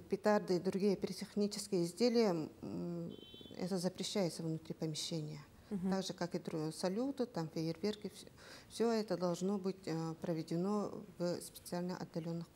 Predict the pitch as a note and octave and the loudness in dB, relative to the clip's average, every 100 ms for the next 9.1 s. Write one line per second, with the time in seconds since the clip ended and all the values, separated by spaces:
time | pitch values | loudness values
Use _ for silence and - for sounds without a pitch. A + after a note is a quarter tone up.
0 | - F3+ F3 D#3 - - E3 E3 F#3 F#3 | -6 -4 -2 -4 -6 -6 -4 -2 0 -2
1 | - E3+ - E3+ - - - - - G#3 | -4 -6 -4 -4 -6 -14 -16 -12 0 4
2 | G3+ - G#3 G#3 F3+ F3 E3+ F3+ E3 D#3 | 4 2 0 2 2 2 4 6 4 4
3 | E3+ E3+ G3+ G#3+ G3 E3 E3 D#3+ D#3+ D3+ | 2 0 -2 -2 -2 0 0 0 -4 -6
4 | - - - - G#3 G#3 G3+ F#3 F#3 F#3+ | -10 -12 -16 0 4 4 2 0 0 0
5 | - G3+ F3+ - E3 D3 D#3 D#3 D#3 D#3 | 4 4 4 2 0 2 0 0 -2 -2
6 | D#3 F#3 F3+ F3+ E3 F3 F3 E3+ D#3+ F3 | -2 0 2 4 2 0 -2 -2 -2 -4
7 | - - - E3 D#3 - E3+ E3 - A3+ | -4 -6 0 2 0 -2 -6 -4 0 2
8 | A#3+ A3+ - F3 F3 F3 F3 E3+ E3 D#3+ | 4 2 2 2 2 2 2 0 0 -2